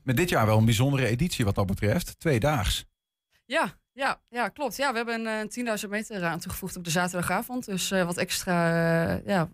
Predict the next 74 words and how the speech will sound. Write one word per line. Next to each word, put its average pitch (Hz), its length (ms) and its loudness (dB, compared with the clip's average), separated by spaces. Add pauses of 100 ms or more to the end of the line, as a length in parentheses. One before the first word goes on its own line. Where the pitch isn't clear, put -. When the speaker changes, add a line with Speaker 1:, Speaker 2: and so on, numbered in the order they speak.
Speaker 2:
eh, 170 140 -4 (280)
voor - 140 0
de 180 60 4
liefhebbers 208 580 0
eigenlijk, 190 400 -8
ja. 208 140 -4
Speaker 1:
Ja, 147 280 2 (140)
ja, 139 140 0
Speaker 2:
Ja. 127 60 4
Speaker 1:
want, 139 140 2
eh, 147 140 0
normaal 160 340 2
is 143 100 -2
het - 120 -2
gewoon 170 240 2
op - 120 -4
de 143 100 2
zondag? 151 580 2
Speaker 2:
Ja, 185 220 -4
normaal 185 220 -2
is 196 100 -4
het 196 100 -6
een - 60 -6
eendaags 143 260 -6
programma, 147 540 -10
ja. 156 180 -10 (300)
Speaker 1:
En 120 120 2
dan, 131 300 2
Speaker 2:
Ja. - 80 -4
Speaker 1:
zoals 131 220 2
dat 127 100 0
bij 123 140 0
atletiek, 127 480 0
eh, 135 440 2
eh, 127 340 0
hoort, 139 520 2
wordt 120 340 -2
er 135 100 2
van 139 200 -2
alles, 160 420 0 (320)
eh, 135 100 -14 (240)
gedaan. 120 520 2 (140)
En 135 160 0
ook 143 200 0
tegelijkertijd 135 760 0
en 104 80 0
Speaker 2:
Ja, - 180 2
Speaker 1:
zo. 98 60 0
Speaker 2:
van 95 140 0
alles 247 200 -4
tegelijkertijd. 190 600 -6
Ja, 185 220 -2
dus 175 220 -8
je 220 100 -2
moet 202 180 -4
je 214 120 0
ogen 214 200 -2
en 196 100 -2
oren 202 240 0
goed 208 220 -4
open 208 240 0
houden 185 220 0
in 185 80 0
het 185 100 -2
stadion, 180 540 -2
eh, 170 140 2
als 170 140 0
je 170 140 0
live, 180 240 0
eh, 170 60 0
atletiek 175 300 -4
zit 156 120 -6
te - 60 -14
kijken. 156 420 0